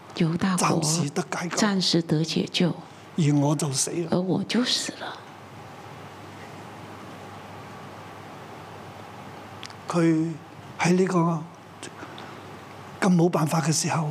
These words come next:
Speaker 1: 就在這樣沒辦法的時候，
Speaker 2: 佢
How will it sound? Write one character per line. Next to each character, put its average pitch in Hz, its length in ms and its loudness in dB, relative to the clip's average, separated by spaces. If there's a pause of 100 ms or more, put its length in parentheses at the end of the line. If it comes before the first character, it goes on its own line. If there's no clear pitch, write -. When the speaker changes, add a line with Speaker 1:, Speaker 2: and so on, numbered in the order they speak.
(400)
Speaker 1:
就 311 140 6
在 330 160 6
這 320 120 4
樣 277 160 4
沒 175 200 4
辦 - 180 4
法 - 220 -4
的 160 80 4
時 - 140 -2
候， 214 380 2 (2750)
Speaker 2:
佢 190 100 6